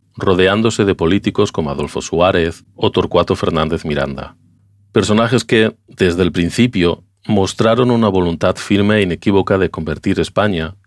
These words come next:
en un país democrático. En segundo lugar, con la Constitución de mil novecientos setenta y ocho,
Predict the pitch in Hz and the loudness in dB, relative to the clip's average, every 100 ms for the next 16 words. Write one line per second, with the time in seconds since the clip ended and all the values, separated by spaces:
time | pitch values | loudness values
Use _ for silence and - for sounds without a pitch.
0 | _ 104 95 104 110 98 95 92 71 73 | _ -2 0 0 2 2 2 -2 -2 -6
1 | 73 73 78 - _ _ _ _ _ _ | -8 -10 -14 -18 _ _ _ _ _ _
2 | _ _ _ 110 98 101 113 113 92 107 | _ _ _ -2 2 4 4 4 4 2
3 | 82 - _ _ - 92 82 85 - - | 0 -4 _ _ 0 0 0 -4 -2 -2
4 | - 107 110 113 107 92 95 92 92 90 | 0 2 4 4 2 2 0 -2 -2 -4
5 | - 85 80 85 95 - 71 | -4 -4 0 0 0 -4 -10